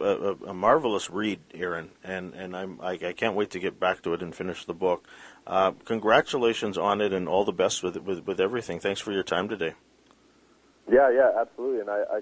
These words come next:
Speaker 2: should say you can, you can get the book on Amazon or my website, aaron volpatti dot com. And as you mentioned at the start, that, that initiative there to support the Burn Fund. So for, for the first fifty-four days here, forty percent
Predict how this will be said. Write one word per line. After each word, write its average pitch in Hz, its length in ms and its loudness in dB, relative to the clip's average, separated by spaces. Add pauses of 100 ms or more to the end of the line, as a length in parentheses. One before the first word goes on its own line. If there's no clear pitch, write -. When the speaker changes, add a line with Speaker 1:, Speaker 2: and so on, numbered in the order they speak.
Speaker 2:
should 120 100 -16 (120)
say 117 180 2
you 110 120 -8
can, 110 200 -10 (460)
you - 80 -18
can 107 180 -12
get 104 200 4
the 104 60 2
book 101 300 2
on 98 200 4
Amazon 98 540 -4
or 92 120 -8
my 90 120 -6
website, 87 520 -4 (140)
aaron 90 240 -6
volpatti 85 560 -2
dot 85 220 0 (100)
com. 92 340 -4
And 82 140 -6 (680)
as 107 120 2
you 107 80 -4
mentioned 104 320 -4
at 104 80 -8
the - 160 -12
start, 101 320 0
that, 95 220 2 (140)
that 107 160 -4
initiative 98 540 -10
there 90 240 -4 (160)
to 90 200 -12
support 90 360 -2
the 85 60 -4
Burn 87 340 -4
Fund. 82 180 -4 (100)
So - 180 -2
for, 82 300 -2 (200)
for 87 80 -2
the 87 80 -4
first 90 260 -2
fifty-four 90 560 -2
days 85 240 0 (100)
here, 82 280 -2
forty 85 200 -2
percent 82 480 -8